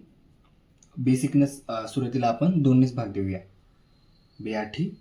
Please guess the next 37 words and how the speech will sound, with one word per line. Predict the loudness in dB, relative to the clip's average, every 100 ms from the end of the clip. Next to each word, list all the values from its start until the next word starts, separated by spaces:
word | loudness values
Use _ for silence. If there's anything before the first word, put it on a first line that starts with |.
| _ _
सोळा, | -12 -8 -6 -8
इथे | -10 -6
आले | -4 -4
बत्तीसच्या | -8 -8 -6 -6
निम्मे | -8 -2 -2 -2 -6 _ _
सोळा, | -6 -2 -2
दोनने | 2 6 6
भाग | 6 4
देतो | 4
म्हणजे | 4 4
त्या | 2 -2
संख्येची | -4 -6 0
निमपट | 4 4 2
करायची. | 0 -2 -2 -8 -10 _ _ -16 -12
छत्तीस | -6 -2
म्हणजे | -2 -2
इथं | -6 -4
आले | -2 0 -2 -4
अठरा, | -8 -6 -8
इथे | -8 -8
आले | -4 -2 -2 -4 -18 _ -4
चोवीस, | 0 2 0 -4
इथे | -6 -4
आले | -4 -2 -2 -6 _ _ _ _ _ _ _ -12
अठ्ठावीस, | -8 0 2 2 2 -6 _ _ -6
ठीक | -4 -4
आहे. | -8 -8 _ _ _ _ _ -6
बघा, | -2 -2 -4 -6 _ _ _ -10
आता | -2 0
परत | 2 2
या | 2
प्रत्येक | -2 -4 -4
संख्येला | 0 0 0 0
चारने | 0 2 2
भाग | 2
जातोय | 2 0 2
का? | 2 0